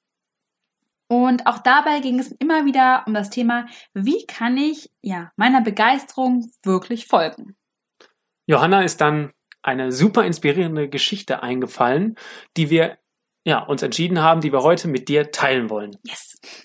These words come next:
Speaker 2: <laughs> Ja, doch erst möchte ich dich mit in meine persönliche Geschichte nehmen. Ich kann mich noch gut erinnern, als ich achtzehn, neunzehn Jahre alt war, befand ich mich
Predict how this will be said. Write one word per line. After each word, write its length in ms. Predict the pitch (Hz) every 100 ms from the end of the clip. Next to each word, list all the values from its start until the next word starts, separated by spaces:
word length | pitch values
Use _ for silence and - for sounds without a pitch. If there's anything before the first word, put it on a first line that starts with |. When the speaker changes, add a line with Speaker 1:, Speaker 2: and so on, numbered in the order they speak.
| _
Speaker 2:
<laughs> 440 | - - 151 147 - - - - _
Ja, 140 | 208
doch 140 | 156 151
erst 360 | 190 202 - - - _
möchte 300 | 143 202 202
ich 100 | 180
dich 400 | 185 196 190 - - _ _ _ -
mit 260 | 156 196
in 240 | - 160 143
meine 300 | 139 156 147
persönliche 520 | 131 113 120 107 117
Geschichte 460 | 117 - 131 -
nehmen. 320 | 113 110 104 107 _ _ _ _ _ _ _ - -
Ich 120 | -
kann 120 | 160
mich 100 | 165
noch 140 | 156
gut 140 | 156 170
erinnern, 460 | 139 165 180 190 -
als 180 | 151 147
ich 240 | 139 - _ _
achtzehn, 420 | 147 160 - 156
neunzehn 380 | 143 151 170 139
Jahre 300 | 131 151 139
alt 200 | 135 135
war, 280 | 131 160 170 - - - - _
befand 400 | - - 151 156
ich 160 | - -
mich 380 | 135 135 -